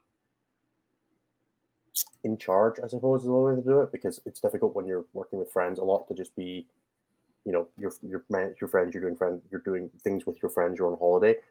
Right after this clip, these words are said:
But I was there to be in charge, and I maybe should have done that a little more. Um, so that's something I'm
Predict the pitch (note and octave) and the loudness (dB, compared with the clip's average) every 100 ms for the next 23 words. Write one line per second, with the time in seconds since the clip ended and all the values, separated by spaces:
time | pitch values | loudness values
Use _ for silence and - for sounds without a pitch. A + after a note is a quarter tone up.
0 | - G2+ G2+ G#2 F#2 G2 F#2 F2+ F2+ F2 | 2 4 4 2 2 4 2 2 -2 2
1 | F2+ F#2 - F#2 F2 F2 F#2 F2 - F2+ | 4 4 2 -2 -4 -2 -4 -4 -6 -8
2 | - F2+ F2 F#2 - G#2 A2 A#2+ C3 C#3 | -2 -2 0 -2 0 2 2 4 4 2
3 | _ _ _ _ F#2+ F2+ F2+ F2+ F#2 F#2 | _ _ _ _ 4 4 6 2 0 -8
4 | F2 - F#2+ F2+ F#2 - F#2+ F2+ E2+ | -12 -2 2 4 2 2 0 0 -2